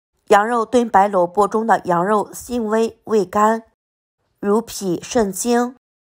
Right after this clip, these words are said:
能够很好的益气补血，适合身体虚弱、阳气不足、产后缺乳的人群食用。而且羊肉中含有非常丰富的蛋白质，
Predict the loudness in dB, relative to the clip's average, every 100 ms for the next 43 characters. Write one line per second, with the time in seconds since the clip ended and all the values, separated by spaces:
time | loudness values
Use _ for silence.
0 | -2 0 4 4 2 0 2 2 0 -4
1 | -8 -4 -4 -4 -8 -6 0 0 0 _
2 | _ _ _ _ _ -6 2 4 4 2
3 | 0 -4 -4 -8 -6 -2 2 4 4 4
4 | -4 _ _ _ _ 0 2 2 -2 -4
5 | -4 -6 -6 0 4 4 2 -6 _ _
6 | _ _ -12 -2 0 2 2 0 -2 2
7 | 4 6 4 4 0 -2 -6 -6 -8 0
8 | 4 4 2 -6 _ _ _ _ _ _
9 | _ _ 0 2 2 2 2 2 0 -4
10 | 0 0 2 2 -2 -6 -4 -4 -4 -6
11 | 0 0 0 -2 -4 0 0 0 -4 0
12 | 0 0